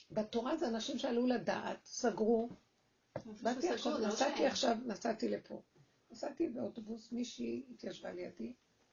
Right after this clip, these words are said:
Speaker 1: אישה חרדית. היא נראתה מאוד יפה עם הפאה.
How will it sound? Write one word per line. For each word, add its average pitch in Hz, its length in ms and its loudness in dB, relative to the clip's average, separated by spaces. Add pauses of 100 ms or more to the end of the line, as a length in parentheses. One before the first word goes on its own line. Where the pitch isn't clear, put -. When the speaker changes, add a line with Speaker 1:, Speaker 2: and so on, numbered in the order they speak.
(800)
Speaker 1:
אישה 247 380 -4 (300)
חרדית. - 680 -8 (300)
היא 208 80 -8
נראתה 226 400 -4 (400)
מאוד 226 280 -4
יפה 214 240 -6
עם 180 140 -8
הפאה. 170 340 -16